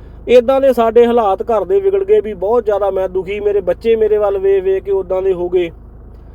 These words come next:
ਫਿਰ ਉਸ ਤੋਂ ਬਾਅਦ ਮਹਾਰਾਜ ਦੀ ਕਿਵੇਂ ਕਿਰਪਾ ਹੁੰਦੀ, ਸਤਿਗੁਰੂ ਜੀਆਂ ਦੀ ਮਿਹਰ ਹੁੰਦੀ। ਤੇ ਸਾਡੇ ਪਿੰਡੋਂ ਵੀ ਸੰਗਤ ਜਾਂਦੀ ਸੀ ਚੁਪਹਿਰਾ ਕਰਨ ਤੇ ਉਹਨਾਂ ਨੇ ਮੇਰੇ ਨਾਲ ਵੀ ਸਲਾਹ ਕੀਤੀ। ਚਲੋ ਮੈਂ ਕੱਪੜੇ ਸੀਣ ਲੱਗ ਪਈ ਆਪਣੇ ਪੇਕੇ ਘਰੇ ਜਾ ਕੇ ਵੀ ਮੈਂ ਕਿਉਂ ਬੋਝ ਬਣਨਾ ਮਾਂ ਪਿਓ 'ਤੇ।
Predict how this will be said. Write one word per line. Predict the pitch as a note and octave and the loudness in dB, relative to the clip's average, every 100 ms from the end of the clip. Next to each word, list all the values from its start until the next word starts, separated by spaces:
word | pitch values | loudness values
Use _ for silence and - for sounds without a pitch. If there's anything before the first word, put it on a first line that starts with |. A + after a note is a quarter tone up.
| - - | -20 0
ਫਿਰ | A#3 B3+ | 4 6
ਉਸ | B3+ | 4
ਤੋਂ | C4+ C4+ | 2 0
ਬਾਅਦ | B3 B3+ | 2 2
ਮਹਾਰਾਜ | B3+ A#3 A3 A3 A3+ | 2 0 0 2 2
ਦੀ | A#3+ B3 | 0 -2
ਕਿਵੇਂ | B3+ C4 B3+ | -2 0 0
ਕਿਰਪਾ | A#3+ A3 A#3+ A3 | 0 -2 0 0
ਹੁੰਦੀ, | G#3 G#3+ A3+ | -2 -4 -4
ਸਤਿਗੁਰੂ | G#3+ G3+ G3+ G#3 | -2 -2 -4 -4
ਜੀਆਂ | G#3 G#3+ G#3+ | -2 -2 0
ਦੀ | G3+ | 0
ਮਿਹਰ | G#3+ A#3 | 2 2
ਹੁੰਦੀ। | G#3+ G3 G3+ G3+ - - - - - | 0 -6 -10 -12 -18 -20 -20 -14 -4
ਤੇ | A#3 | -2
ਸਾਡੇ | - G3+ G3+ B3 | 2 2 4 4
ਪਿੰਡੋਂ | B3 B3 B3+ B3+ | 2 2 4 4
ਵੀ | B3+ C#4 C#4 | 0 -4 -6
ਸੰਗਤ | A3+ G#3+ A3 A#3 | -4 -4 -2 -2
ਜਾਂਦੀ | A3 A3 A3 G#3 | -2 -2 -4 -6
ਸੀ | A3+ | -8
ਚੁਪਹਿਰਾ | A3+ A3+ A#3 A#3+ | -4 0 2 0
ਕਰਨ | A3 G#3 A3 | 0 -2 0
ਤੇ | A#3 | 2
ਉਹਨਾਂ | A#3 A#3+ A#3+ B3 | 2 2 0 2
ਨੇ | A#3+ F#3 - - - | 2 2 -4 -18 -6
ਮੇਰੇ | F#3+ G#3 A#3 | -2 2 2
ਨਾਲ | A#3+ | 0
ਵੀ | A#3+ G#3+ | -2 -2
ਸਲਾਹ | G#3 G#3+ A3+ | -2 -2 -2
ਕੀਤੀ। | G#3+ A3 | -4 -4
ਚਲੋ | A3+ A3+ | -2 -2
ਮੈਂ | A3 | -4
ਕੱਪੜੇ | G#3+ - A3+ A3 | -6 -2 0 2
ਸੀਣ | A3 A3 | 0 -2
ਲੱਗ | A3 G#3 | -2 -4
ਪਈ | G#3+ G#3+ | -4 -4
ਆਪਣੇ | G#3 G#3+ | -4 -6
ਪੇਕੇ | G#3 G#3 G3 G#3 | -4 -6 -4 -6
ਘਰੇ | A3 F#3 | -6 -4
ਜਾ | F#3+ G3 | -4 -4
ਕੇ | G3+ | -4
ਵੀ | G#3 | -6
ਮੈਂ | A3 G3+ | -6 -6
ਕਿਉਂ | F3+ G3+ G3 | -4 -4 -2
ਬੋਝ | F3 A3+ | 0 0
ਬਣਨਾ | G#3+ G3 G3 | -2 -4 -6
ਮਾਂ | F#3+ F#3 F3+ | -4 -6 -6
ਪਿਓ | F3+ | -8
'ਤੇ। | F3+ E3 | -8 -12